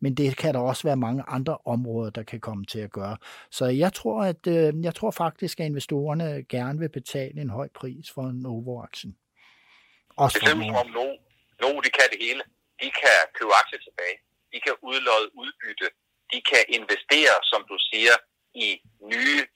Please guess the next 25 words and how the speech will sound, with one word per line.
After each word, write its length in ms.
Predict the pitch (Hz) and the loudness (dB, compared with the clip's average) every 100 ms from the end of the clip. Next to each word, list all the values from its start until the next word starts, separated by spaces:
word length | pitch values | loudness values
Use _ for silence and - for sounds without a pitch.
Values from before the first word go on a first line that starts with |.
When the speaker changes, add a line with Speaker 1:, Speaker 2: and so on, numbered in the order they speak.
| - | -2
Speaker 2:
spændende 460 | - 110 113 135 117 - | 2 2 2 0 0 2
forretningsområder, 1000 | 95 98 - 107 - 104 90 92 95 90 - _ 107 | 4 4 4 -4 -4 -4 -4 -4 0 0 -4 _ -2
og 60 | - | 4
så 80 | 135 - | 2 2
kan 80 | - | -6
de 60 | 107 95 | -8 0
lægge 180 | 98 - 101 | 0 0 -10
til 80 | - | -12
side 260 | 117 127 135 - _ _ | -14 -12 -12 -14 _ _
til 80 | 107 101 | 0 2
deres 180 | 95 92 | 4 4
egen 140 | 95 107 98 | 4 2 -8
kapital. 420 | - - 85 - - - _ - | -10 -4 -2 -2 -8 -20 _ -6
Og 60 | - | 2
det 100 | 113 98 95 | 6 8 10
er, 80 | 92 - - | 8 4 2
svarer 240 | 92 95 92 | 6 6 4
vel 100 | 85 | -6
nogenlunde 380 | 87 95 87 87 - | -14 -10 -10 -8 -12
til, 80 | 87 | -14
at 60 | 80 | -10
de 60 | - | -8
kan 100 | 78 - | -6 -2
blæse 340 | 80 82 76 - _ | -2 -2 -10 -16 _
og 40 | - | -2